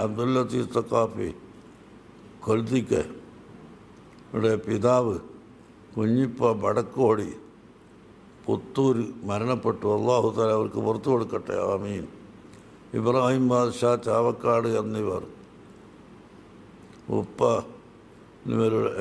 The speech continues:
എന്നിവർ, എന്നവർ, മുഹമ്മദ്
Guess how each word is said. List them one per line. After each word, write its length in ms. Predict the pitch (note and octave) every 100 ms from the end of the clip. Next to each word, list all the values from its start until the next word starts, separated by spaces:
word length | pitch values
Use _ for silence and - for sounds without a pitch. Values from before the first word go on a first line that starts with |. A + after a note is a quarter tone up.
| G#2
എന്നിവർ, 540 | G2+ A2 B2 A#2 A2 A#2+ C#3+ - - - - - - - - - - - G#2+
എന്നവർ, 440 | A#2 B2 A#2 B2 F#2 - - - - - - - - - - - - - - - - - - - E3+
മുഹമ്മദ് 460 | G#2+ A#2 A#2 C3